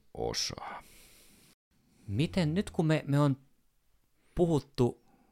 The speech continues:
Speaker 2: islamilaisen maailman lääketieteestä, terveydenhuollosta, käyty islamilaisia lääkäreitä läpi,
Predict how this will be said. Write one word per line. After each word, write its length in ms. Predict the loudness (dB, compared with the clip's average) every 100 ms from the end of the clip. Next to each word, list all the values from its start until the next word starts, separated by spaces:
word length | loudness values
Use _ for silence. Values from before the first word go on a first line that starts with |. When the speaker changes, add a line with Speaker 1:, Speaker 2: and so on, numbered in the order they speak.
| _ _ _ _ _ _ -4
Speaker 2:
islamilaisen 720 | -2 0 2 2 2 2 2
maailman 400 | 2 2 2 2
lääketieteestä, 1000 | 2 2 -2 -8 -4 -4 -4 -6 -6 -6
terveydenhuollosta, 1080 | 0 0 2 0 -2 -2 -2 -2 -4 -6
käyty 400 | -6 -2 -2 -2
islamilaisia 640 | -6 -4 -4 -2 -2 -2 0
lääkäreitä 600 | 0 -2 -2 -4 -2 0
läpi, 360 | -2 -2 -6